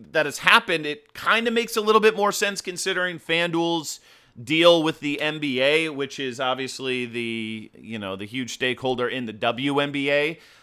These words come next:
uh, is, hey, why not offer a fantasy game that pushes one of our products? And by the way, we're a giant investor into FanDuel. I don't know about giant, but a investor in FanDuel. They have somebody on the board, uh, so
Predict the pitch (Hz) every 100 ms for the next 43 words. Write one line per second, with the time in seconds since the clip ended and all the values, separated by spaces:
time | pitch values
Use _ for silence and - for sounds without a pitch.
0 | _ 127 131 127 123 127 127 123 127 208
1 | 147 110 104 117 143 160 156 151 - -
2 | 143 143 151 147 202 208 - 151 147 143
3 | 135 - 139 135 127 104 113 123 143 143
4 | 165 139 82 - 113 120 113 123 117 120
5 | 113 113 113 110 117 113 117 123 156 -
6 | 113 104 - - - - 127 120 - 123
7 | 117 120 - 160 151 120 87 143 135 113
8 | 85 - 107 82 80 101 - 110 - 185
9 | 156 117 113 - 117 110 120 113 110 113
10 | 113 123 151 135 147 139 131 123 120 110
11 | 110 107 110 107 - - _ - 107 104
12 | 101 131 117 110